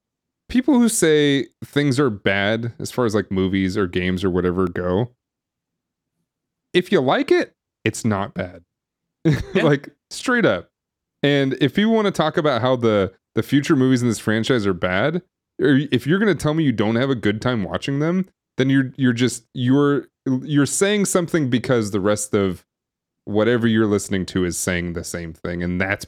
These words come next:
Speaker 1: purely the reason. If you like it, you like it, and if it's good, or if you like it, then it, it automatically is good to you. <laughs>
Speaker 2: Yeah. I kinda got a conversation with, about this with music with a friend of mine, where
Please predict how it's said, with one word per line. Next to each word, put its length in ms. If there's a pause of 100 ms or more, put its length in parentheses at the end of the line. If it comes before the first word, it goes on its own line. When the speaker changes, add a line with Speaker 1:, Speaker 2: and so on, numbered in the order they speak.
Speaker 1:
purely 600
the 160
reason. 340 (460)
If 120
you 100
like 260
it, 40
you 180
like 320
it, 160
and 120
if 140
it's 140
good, 420 (240)
or 100
if 160
you 120
like 180
it, 120
then 120
it, 160
it 220 (100)
automatically 640
is 120
good 220
to 100
you. 180 (460)
<laughs> 100
Speaker 2:
Yeah. 120 (800)
I 100
kinda 220
got 120
a 40
conversation 580
with, 140 (280)
about 200
this 200
with 140
music 240
with 120
a 20
friend 200
of 60
mine, 260
where 360